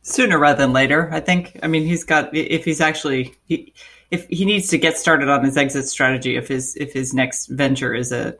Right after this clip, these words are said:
you know, narcissistic television network. So, yeah, I don't think it's, i-, he can't drag this out much longer anyway, because the legal cases are, are, you know, as we've seen from the people who've analyzed them, pretty thin gruel.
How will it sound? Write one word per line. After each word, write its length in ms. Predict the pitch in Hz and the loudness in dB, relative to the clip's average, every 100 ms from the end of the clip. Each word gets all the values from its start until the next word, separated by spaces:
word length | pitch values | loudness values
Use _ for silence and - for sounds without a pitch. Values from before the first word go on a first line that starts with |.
| - | -6
you 140 | 131 | -4
know, 80 | 123 | -2
narcissistic 720 | 123 131 131 127 131 - 131 | 0 0 0 -4 -6 -6 -4
television 480 | 135 123 123 123 123 | 0 0 0 -2 -2
network. 420 | 123 - - - | -4 -4 -6 -6
So, 240 | - 139 131 - - - - - - - - _ _ _ _ _ _ - | -6 -6 -6 -14 -20 -20 -20 -20 -20 -20 -20 _ _ _ _ _ _ 0
yeah, 240 | 151 - - | 2 2 2
I 80 | 160 | 0
don't 140 | 165 | 2
think 140 | 156 143 | 0 -2
it's, 120 | - - | -6 0
i-, 160 | 165 - | 0 0
he 220 | 175 185 | 0 2
can't 240 | 185 226 233 | 4 4 6
drag 240 | 175 156 | 4 4
this 120 | 151 | 4
out 140 | 160 143 | 4 4
much 180 | 143 | 2
longer 240 | 151 143 147 | 2 2 2
anyway, 380 | - 285 175 135 | 2 2 2 0
because 280 | 143 160 | -2 -2
the 100 | 165 | 0
legal 280 | 160 180 165 | 0 2 0
cases 520 | - 160 147 147 135 | 0 -2 -2 -2 -2
are, 200 | 139 135 | -2 -2
are, 400 | - 135 135 135 - | 0 0 0 -4 -4
you 100 | 147 | -2
know, 100 | 135 | 0
as 200 | 135 139 | 0 -2
we've 260 | 143 135 - | -4 -4 -8
seen 280 | - 170 147 | -4 -2 -2
from 120 | 139 | -4
the 80 | 123 | -4
people 260 | 156 147 | -4 -4
who've 160 | 147 139 | -4 0
analyzed 480 | 147 156 127 131 - | 2 2 2 0 -2
them, 240 | 131 123 _ - | -4 -6 _ -10
pretty 280 | 180 156 131 | -4 -2 -2
thin 340 | - 143 127 | -2 0 0
gruel. 440 | 143 156 123 - | 2 0 0 -6